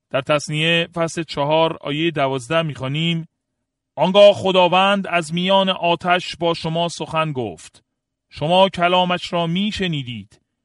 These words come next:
ولی او را نمی‌دیدید.» عیسی خداوند این موضوع را با صراحت در یوحنا فصل چهار آیهٔ بیست و چهار بدین صورت گفت: «زیرا خدا روح است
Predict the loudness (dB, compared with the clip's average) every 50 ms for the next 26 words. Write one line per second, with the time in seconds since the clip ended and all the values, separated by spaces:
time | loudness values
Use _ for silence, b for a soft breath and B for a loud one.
0 | _ _ _ -6 -6 -4 -4 -4 -6 -4 -6 -4 -2 2 2 2 2 2 0 -2
1 | -2 0 -2 -2 -4 -6 -8 -10 -10 -10 -12 -14 -16 _ _ _ _ _ -4 -2
2 | -2 -2 0 2 2 2 2 2 -2 -4 -4 -2 0 0 0 2 2 2 2 2
3 | -2 _ -4 -2 0 0 0 0 0 -2 -4 -6 -6 -4 -2 0 0 0 0 -2
4 | -2 0 0 0 0 -2 -6 -6 -4 -4 -2 0 0 -2 -2 -4 -4 -4 -2 -2
5 | -2 -2 -4 _ -4 -4 -4 -2 -4 -6 -6 -4 -4 -4 -4 -4 -4 -4 -6 -4
6 | -6 -6 -6 -8 -10 -12 -12 -10 -10 -8 -4 0 2 2 2 2 -2 _ -6 -4
7 | -2 -2 -4 -4 -6 -8 -10 -10 -10 -10 -6 -2 0 0 0 0 -2 -4 -4 -4
8 | -4 -6 -6 -6 -4 -2 -2 -2 -4 -4 -4 -4 -4 -6 -8 -14 -20 -20 _ _
9 | _ _ _ _ _ _ _ _ _ -14 -8 -6 -4 -2 0 4 6 6 6 6
10 | 4 -2 -10 -4 -4 -2 0 2 2 4 4 4 2 0 -2 -6 -6 -4 -2 -2
11 | 0 0 0 2 0 -2 -2 -6 -16 _